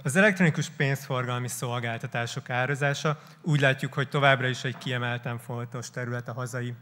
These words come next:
pénzforgalomban. Úgy látjuk, hogy továbbra is bőven van lehetőség, illetve szükség is beavatkozásra ezen a téren, annak érdekében,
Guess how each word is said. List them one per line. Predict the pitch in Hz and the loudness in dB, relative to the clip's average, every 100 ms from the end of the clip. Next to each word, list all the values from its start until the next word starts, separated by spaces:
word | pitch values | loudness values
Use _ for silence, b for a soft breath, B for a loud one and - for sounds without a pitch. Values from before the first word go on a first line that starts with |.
| - - | -18 -6
pénzforgalomban. | 135 127 - 147 147 165 170 170 180 180 B B | -2 0 0 2 4 4 4 4 4 0 B B
Úgy | 165 156 | 0 6
látjuk, | 151 151 151 | 6 6 0
hogy | 143 | 0
továbbra | 160 143 135 127 | 4 6 6 4
is | 131 123 | -2 -2
bőven | 127 135 127 127 127 | -4 -2 0 0 0
van | 123 123 127 _ - | -2 -2 -6 _ -4
lehetőség, | 135 139 139 143 139 - 139 127 | 2 2 2 -2 -4 -4 -4 -2
illetve | 123 123 131 | -2 -2 -4
szükség | 120 - 131 - 127 117 | -6 -6 -8 -6 -6 -6
is | 123 - - | -6 -10 -10
beavatkozásra | 131 123 117 117 - 120 117 117 - | -2 0 0 -2 -4 -4 -2 -4 -6
ezen | 120 113 113 | -6 -6 -10
a | 113 | -8
téren, | 131 135 143 | -4 0 2
annak | 139 131 123 | 2 -2 -2
érdekében, | 131 127 147 143 135 139 | -2 -2 -2 -4 0 0